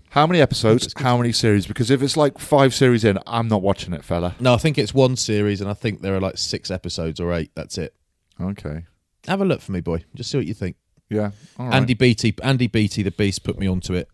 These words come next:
Speaker 2: and I went up and down from, uh, <clears throat> up and down from Coventry and up and down from Manchester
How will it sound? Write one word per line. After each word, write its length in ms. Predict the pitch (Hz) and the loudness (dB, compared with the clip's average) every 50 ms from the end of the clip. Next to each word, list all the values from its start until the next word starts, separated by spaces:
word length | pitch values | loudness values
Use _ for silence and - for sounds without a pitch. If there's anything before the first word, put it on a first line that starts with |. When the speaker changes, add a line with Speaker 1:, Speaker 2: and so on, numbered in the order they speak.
| _ _ - | _ _ -4
Speaker 2:
and 100 | 98 104 | -4 -2
I 40 | |
went 180 | 104 110 107 - | 0 0 -2 0
up 200 | - 113 110 - | -2 -2 -2 -2
and 100 | 113 104 | -4 -4
down 300 | - 107 104 101 101 98 | -2 0 0 0 0 -2
from, 280 | 92 - - 101 95 95 | -4 -6 -6 -4 -2 -2
uh, 240 | 95 92 92 95 95 - - - - - - - - - - - - - - - - _ _ _ _ _ | -2 0 0 -2 -4 -6 -10 -20 -20 -20 -20 -20 -20 -20 -20 -20 -20 -20 -20 -20 -20 _ _ _ _ _
<clears throat> 360 | - 139 175 - 110 104 - - | -12 -10 -8 -6 -6 -4 0 0
up 160 | 131 - - | 0 0 0
and 80 | 123 113 | -2 0
down 220 | 113 117 113 110 | 0 0 0 0
from 140 | 98 - 110 | -2 -4 -6
Coventry 520 | - - - 113 98 110 92 - - 104 | -6 -2 -2 -2 -2 -2 -6 -4 -2 -2
and 80 | 104 107 | 0 0
up 160 | 113 110 - | -2 -2 -4
and 80 | 107 101 | -4 -4
down 200 | 110 107 104 95 | -2 -2 -2 -4
from 160 | - 104 104 | -4 -4 -4
Manchester 580 | 107 107 104 - - 92 - - 98 95 95 | -4 -4 -4 -6 -6 -10 -8 -6 -4 -4 -6